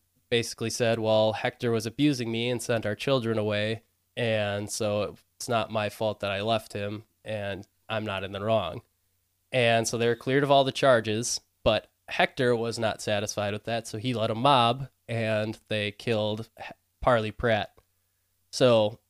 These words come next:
that already with tensions in, h-, like, very high in the Mormon community, once word of this reached the, the settlement in Utah, it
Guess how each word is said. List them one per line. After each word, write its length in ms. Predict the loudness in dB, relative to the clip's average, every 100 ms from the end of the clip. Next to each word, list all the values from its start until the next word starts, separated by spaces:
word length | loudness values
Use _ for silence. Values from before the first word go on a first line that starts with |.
| 0
that 340 | 4 4 2 _ _ _ _ _ _ _ _ _ 2
already 720 | 6 6 6 4 2 2 0 _
with 320 | -2 -2 -2 -12 _ _ -6
tensions 640 | -2 0 0 0 0 -2 -6
in, 480 | -4 -2 -2 -4 -6 -10 _ _ -16
h-, 60 | -12
like, 200 | -8 -6
very 260 | 0 2 2
high 480 | 2 2 2 -2 -6 _
in 140 | -8 -4
the 60 |
Mormon 300 | -2 -2 -4
community, 600 | -6 -6 -4 -4 -4 -6 _ _ _
once 280 | 6 6 4
word 260 | 0 2 2
of 120 | 0
this 360 | -2 -4 -8
reached 540 | -6 -6 -4 -8 -10 -16 _ -6
the, 460 | -4 -2 -2 -6 -8 -8
the 80 | -2
settlement 520 | 2 4 4 0 -2
in 120 | -2
Utah, 560 | -2 0 2 2 0 -4 _ _ _ _ -12
it 200 | -12